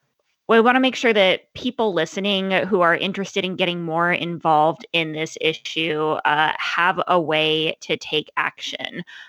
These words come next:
Um, so Jaboa, I think, um, with,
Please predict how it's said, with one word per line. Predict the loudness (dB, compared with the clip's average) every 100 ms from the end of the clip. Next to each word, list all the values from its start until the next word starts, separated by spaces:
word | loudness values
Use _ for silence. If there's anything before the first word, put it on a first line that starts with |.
| _
Um, | 2 4 4 2 -2 -6 -10 -16
so | 0 4 6 6 4 2 -2 -6
Jaboa, | -2 2 4 4 2
I | -2
think, | -2 -4 -4 -8 -6
um, | -2 -2 -4 -6
with, | -8